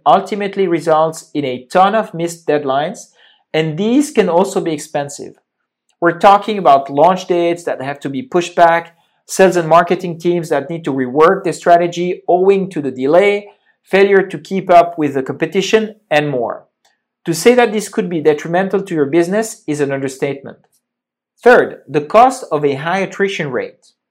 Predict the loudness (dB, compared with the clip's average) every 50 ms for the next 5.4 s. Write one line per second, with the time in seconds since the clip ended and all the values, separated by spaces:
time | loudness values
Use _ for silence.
0 | _ _ _ _ _ _ _ _ _ _ _ _ _ _ _ _ _ -8 -8 -4
1 | -2 -2 -2 0 -2 -4 -4 -2 -4 -4 -2 -2 -2 -4 -4 -6 -6 -6 -2 2
2 | 2 4 4 4 2 0 -2 -4 -10 -10 -10 -2 2 2 2 2 0 -2 -4 -4
3 | -2 0 4 6 6 6 4 2 -2 -6 -6 -6 -2 2 4 4 4 2 0 -4
4 | -4 -4 -6 -6 -6 -6 -8 -10 _ _ _ _ _ _ _ _ -4 0 2 2
5 | 4 2 2 0 -4 -8 -12